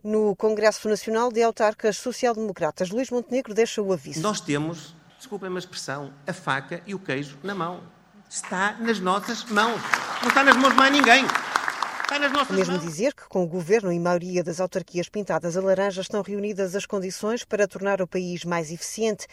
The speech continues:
Speaker 1: e por isso promete menos burocracia para o poder local.
Speaker 2: E nós temos mesmo de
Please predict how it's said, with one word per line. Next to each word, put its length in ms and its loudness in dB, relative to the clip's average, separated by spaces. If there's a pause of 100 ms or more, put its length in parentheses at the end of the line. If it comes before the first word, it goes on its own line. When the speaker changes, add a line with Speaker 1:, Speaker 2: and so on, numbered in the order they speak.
(140)
Speaker 1:
e 120 -8
por 180 -6
isso 280 -6
promete 600 -4
menos 460 -2
burocracia 680 -8
para 160 -4
o 60 -4
poder 300 -6
local. 380 -6 (140)
Speaker 2:
E 160 0
nós 320 2
temos 460 -4
mesmo 520 -2 (320)
de 480 0